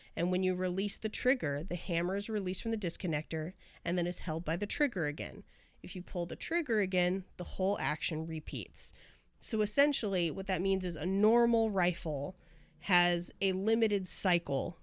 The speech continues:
for how it fires. Each time you pull the trigger, a limited cycle takes place. What makes a machine gun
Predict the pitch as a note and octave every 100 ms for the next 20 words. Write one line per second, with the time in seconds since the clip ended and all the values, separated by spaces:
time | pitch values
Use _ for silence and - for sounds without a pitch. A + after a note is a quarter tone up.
0 | - - G3 F3 - F#3 E3 D3 - -
1 | D3+ F#2+ - - - - - - _ -
2 | G#3+ A3+ - - G#3+ G#3 F#3+ - F#3+ E3
3 | - B3+ B3 B3 B3 - - - - F#3+
4 | F#3 G3 G3 F#3+ F#3 - D#3+ D3+ - -
5 | - - - - - - - - - -
6 | _ _ _ _ _ _ - F#3 A3 G#3+
7 | G#3+ G#3 F#3 - A3+ G#3 F#3+ F#3 F3+